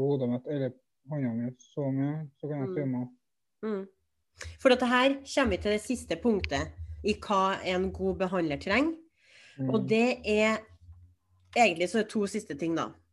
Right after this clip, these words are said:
Speaker 2: For at jeg mener at den trenger egen erfaring. Altså, du må ha erfaringskonsulenter.
Speaker 1: Ja.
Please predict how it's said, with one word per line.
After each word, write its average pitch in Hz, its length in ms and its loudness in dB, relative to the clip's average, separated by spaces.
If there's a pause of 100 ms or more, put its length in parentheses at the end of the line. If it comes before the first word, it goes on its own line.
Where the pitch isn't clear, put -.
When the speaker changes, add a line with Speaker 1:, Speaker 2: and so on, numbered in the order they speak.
(360)
Speaker 2:
For 208 80 0
at 202 160 2
jeg 202 180 4
mener 208 280 2
at - 100 -6
den 185 140 -2
trenger 185 340 -2 (560)
egen 202 440 2
erfaring. 165 600 -4 (1000)
Altså, 214 240 -2
du 226 100 6
må 254 760 10
ha 226 440 0 (100)
erfaringskonsulenter. 170 1160 -2
Speaker 1:
Ja. 185 140 -8